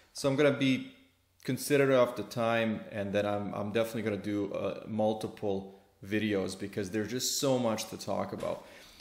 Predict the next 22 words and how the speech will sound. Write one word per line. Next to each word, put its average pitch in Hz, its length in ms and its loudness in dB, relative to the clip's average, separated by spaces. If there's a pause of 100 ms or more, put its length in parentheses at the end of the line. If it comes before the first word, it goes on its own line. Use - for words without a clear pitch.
(140)
When 123 100 2
it 127 80 0
comes 190 280 2
to 123 420 4
design 113 420 4
platforms 95 680 -6
and 98 420 -2 (220)
thinking 123 340 -2
about 101 300 4
merch 101 460 -2 (180)
by 101 220 0
Amazon, 98 540 -2
and 98 100 -2
that's 101 220 0
what 98 120 -2
most 104 300 -4
of 98 80 -8
you 98 100 -4
watch 98 320 -2
my 98 100 -4
channel 104 380 -2
for, 104 400 -2